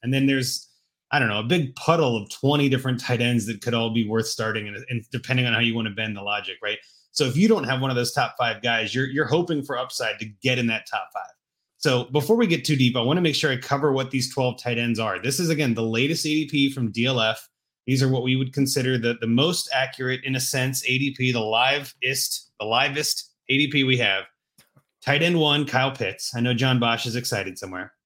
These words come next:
Tight end two, Mark Andrews. Three, Travis Kelce. Four, George Kittle. Five, Darren Waller. Huge tier break, in my opinion. Tight end six, T J Hockenson. Seven, Dalton Schultz.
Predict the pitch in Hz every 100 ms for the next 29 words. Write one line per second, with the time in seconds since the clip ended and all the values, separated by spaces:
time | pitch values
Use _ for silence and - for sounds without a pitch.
0 | _ _ _ _ _ - - - 135 147
1 | 170 170 165 151 139 147 127 110 113 120
2 | - _ _ _ - 135 156 170 170 143
3 | 147 - 131 123 139 135 139 - 139 156
4 | 139 135 139 143 - 117 117 123 _ -
5 | 120 120 147 131 139 143 139 110 101 107
6 | 120 _ _ _ _ - 147 202 233 185
7 | 202 165 117 107 101 107 104 101 104 101
8 | 110 143 - 123 151 160 - 151 151 -
9 | 131 156 135 120 127 113 123 131 131 _
10 | - - 135 139 170 135 135 139 - 135
11 | 117 131 - -